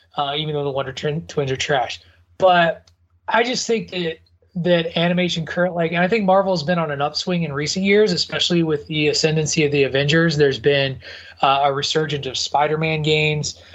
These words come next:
or, uh, not Spider-Man, Spider-Man cartoons. Uh, the problem with, uh, Marvel is they've never kept anything long enough to be con-, to have good continuity. And if you go on the D C side, you know, I named off a lot of the stuff.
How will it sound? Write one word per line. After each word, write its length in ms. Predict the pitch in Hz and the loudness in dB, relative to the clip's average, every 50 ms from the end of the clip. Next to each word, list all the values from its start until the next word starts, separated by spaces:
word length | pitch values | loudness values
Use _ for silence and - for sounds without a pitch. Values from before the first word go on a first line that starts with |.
| - - | 0 2
or, 100 | 165 151 | 4 4
uh, 140 | 139 131 127 | 4 2 0
not 160 | 127 131 - | -2 -6 -6
Spider-Man, 400 | - - 135 131 131 131 135 131 | -6 -6 -4 -4 -4 -4 -4 -4
Spider-Man 480 | - - - 160 156 156 151 143 139 135 | -4 -4 -2 -2 -2 -2 -2 -4 -4 -4
cartoons. 760 | - 135 135 - - 147 147 151 151 151 151 143 - - - - - - _ _ - | -6 -6 -6 -6 -6 -6 -4 -4 -4 -4 -4 -6 -8 -10 -16 -20 -20 -20 _ _ -2
Uh, 200 | 151 139 135 135 | 0 0 0 0
the 60 | 143 143 | -2 -2
problem 300 | - - 254 311 320 277 | 2 2 2 2 2 0
with, 340 | 208 170 - - 185 175 - - - | -2 -2 -2 -6 -8 -8 -8 -2 0
uh, 160 | 147 139 131 131 | 0 0 0 0
Marvel 360 | 135 156 214 233 185 151 139 | 2 2 2 2 0 -2 -4
is 140 | 135 127 - | -4 -4 -4
they've 120 | 147 135 | -4 -2
never 220 | 147 170 175 175 | -2 -2 -2 -4
kept 240 | 170 - 160 151 - | -4 -4 -6 -4 -4
anything 500 | 156 147 143 135 - 147 139 131 131 135 - _ _ _ _ _ _ _ _ _ - | -4 -4 -4 -4 -6 -6 -6 -6 -8 -10 -14 _ _ _ _ _ _ _ _ _ -4
long 300 | 139 139 139 165 185 175 | 0 2 4 4 4 2
enough 220 | 147 127 123 - | 0 -2 -4 -6
to 100 | - 143 | -8 -6
be 140 | 135 139 135 | -4 -4 -4
con-, 360 | 135 - - 147 143 139 139 - - _ _ | -2 -2 0 0 0 0 -4 -8 -16 _ _
to 120 | - 147 143 | -4 -2 0
have 180 | 135 135 131 | 0 0 0
good 160 | 131 139 139 - | 0 -2 -2 -2
continuity. 600 | - 139 131 127 123 127 156 160 127 110 107 - - - - - - - - - | -2 -4 -4 -4 -4 -2 -2 -2 -2 -4 -8 -14 -18 -20 -20 -20 -20 -8 -2 -2
And 100 | 226 220 | 0 0
if 60 | 220 | 2
you 80 | 220 | 4
go 160 | 240 262 247 233 | 4 4 4 4
on 80 | 208 | 4
the 100 | 190 185 | 2 0
D 160 | 165 175 180 | 0 0 0
C 200 | 170 170 202 233 | 0 0 -2 -2
side, 400 | 214 - 165 143 135 135 135 135 - - | -2 0 0 0 0 0 -2 -6 -6 -4
you 100 | - 165 | -2 0
know, 80 | 165 160 | 2 2
I 60 | 156 | 2
named 260 | 165 185 208 208 190 | 2 0 2 4 4
off 280 | 190 175 156 143 - - _ - | 4 4 2 0 -6 -14 _ -4
a 20 | 165 | -2
lot 140 | 165 156 160 | 0 0 0
of 60 | 165 | 0
the 60 | 165 | -2
stuff. 180 | - 165 143 | -2 -2 -4